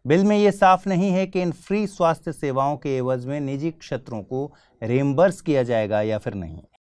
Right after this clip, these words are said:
इससे उन्हें संविधान से अनुच्छेद उन्नीस एक जी के तहत मिले मौलिक अधिकार का उल्लंघन हो सकता है। बिल के प्रावधानों को पूरा करने से राज्य पर वित्तीय बोझ भी बढ़ेगा।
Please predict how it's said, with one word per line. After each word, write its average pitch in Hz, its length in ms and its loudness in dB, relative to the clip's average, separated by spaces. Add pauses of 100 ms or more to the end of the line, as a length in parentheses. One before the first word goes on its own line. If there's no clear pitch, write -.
(200)
इससे 123 240 -2
उन्हें 139 240 0
संविधान 131 520 -4
से 156 160 -4
अनुच्छेद 135 440 -6
उन्नीस 135 480 -6
एक 120 220 -4
जी 127 200 -4
के 151 140 -8
तहत 127 300 -4
मिले 120 300 -6
मौलिक 127 440 -4
अधिकार 110 400 -6
का 143 260 -2 (320)
उल्लंघन 143 460 0
हो 110 120 -2
सकता - 360 -12
है। - 160 -16 (440)
बिल 120 140 -2
के 131 140 -4
प्रावधानों 131 540 -2
को 135 100 -8
पूरा 131 280 -4
करने 120 300 -6
से 131 160 -6
राज्य 127 300 -4
पर 127 220 -6
वित्तीय 123 420 -4
बोझ 110 280 -6
भी 131 180 -6
बढ़ेगा। 110 480 -6